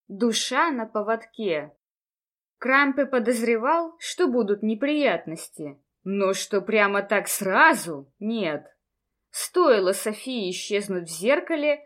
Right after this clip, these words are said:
как её неугомонная подруга вскрикнула и почти кинулась за ней. Правда, только почти. Крампе успел коснуться руки Ярославы и еле слышно шепнуть:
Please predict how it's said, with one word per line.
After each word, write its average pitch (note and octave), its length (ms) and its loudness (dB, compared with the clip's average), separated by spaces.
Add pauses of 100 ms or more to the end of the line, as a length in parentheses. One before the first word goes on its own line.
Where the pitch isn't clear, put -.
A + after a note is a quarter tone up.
(140)
как - 220 -4
её D#4+ 200 4
неугомонная D4+ 760 2
подруга A#3+ 480 0
вскрикнула G#3 840 -4 (180)
и A3 100 -4
почти A3 440 -4
кинулась G#3+ 540 -2
за A3+ 120 -2
ней. E3 460 -4 (440)
Правда, A#3 840 0
только A3+ 300 -2
почти. G3+ 720 -6 (460)
Крампе A3+ 420 2
успел A3 460 -2
коснуться A3+ 640 -4
руки G#3+ 240 -8
Ярославы G#3 880 0 (200)
и D#4 120 -2
еле D4 280 0
слышно A3 520 -4
шепнуть: G#3+ 680 -4